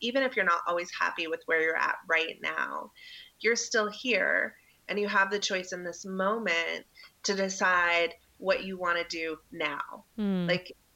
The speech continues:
Speaker 1: you know, you still have that opportunity to change something in your life. Will it be hard? Absolutely.
Speaker 2: Yes.
Speaker 1: Will it take time? <laughs> Absolutely. Will you fall and revert back to old behavior?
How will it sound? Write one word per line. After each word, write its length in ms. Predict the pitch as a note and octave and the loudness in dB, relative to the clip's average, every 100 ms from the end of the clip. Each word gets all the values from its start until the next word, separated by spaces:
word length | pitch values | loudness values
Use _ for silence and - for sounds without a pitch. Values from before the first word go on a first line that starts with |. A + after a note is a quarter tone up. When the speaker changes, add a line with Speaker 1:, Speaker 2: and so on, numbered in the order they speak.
| _ _ | _ _
Speaker 1:
you 140 | G#3 | 0
know, 200 | G#3 F#3 | 2 4
you 280 | F#3 F#3+ A#3 | 2 -2 -2
still 380 | A3+ - A#3 A3 | -2 0 2 2
have 360 | - A3 A3 G3+ | 2 4 4 4
that 200 | F3+ - | 0 2
opportunity 1000 | F3 F3 F#3 - A3+ A3+ F3 E3 E3 - | 0 0 -2 -2 0 0 0 -2 -6 -4
to 140 | - | -2
change 520 | G#3+ - F#3+ F3+ F#3 - | 0 2 2 0 0 -2
something 420 | - F3+ F#3 F3 | -2 -4 -4 -2
in 120 | E3+ | -2
your 120 | E3+ F3 | 0 2
life. 300 | F#3 D3+ - | 2 0 -4
Will 160 | F#3 G3 | -2 2
it 140 | G3 G#3 | 2 0
be 120 | G3+ | -2
hard? 500 | G3 F3+ F3+ A#3+ C4+ - _ _ _ - - | 0 2 4 2 0 -10 _ _ _ -12 0
Absolutely. 920 | F#3 G3+ - F#3 F#3+ - - D#2 C2+ | 0 0 -2 0 2 2 0 0 0
Speaker 2:
Yes. 100 | D#2 - - _ _ | -4 -14 -20 _ _
Speaker 1:
Will 180 | - G3 | 0 4
it 160 | G3 - | 4 2
take 260 | G#3+ G3+ | 0 0
time? 460 | - G#3 G3+ A3 B3 - _ _ | 0 2 2 2 -2 -12 _ _
<laughs> 180 | - A3 | -2 -2
Absolutely. 920 | C4 - A3 B3 F#3+ F#3 - E3 - - - - | -4 -6 -6 -2 -2 -4 -4 -4 -4 -12 -20 -2
Will 220 | G#3+ A3 | 4 6
you 180 | A3+ B3 | 6 2
fall 580 | B3+ G#3 F#3+ F#3+ G#3+ B3+ | 0 2 4 4 4 2
and 160 | F#3+ F#3 | -2 0
revert 360 | F3 F3 F3+ - | 0 2 2 4
back 240 | F#3+ F#3 | 2 0
to 100 | - | -4
old 220 | - F3+ | -2 -2
behavior? 640 | F#3 G3 F#3 F#3 G3+ B3 | -2 -4 -2 0 0 0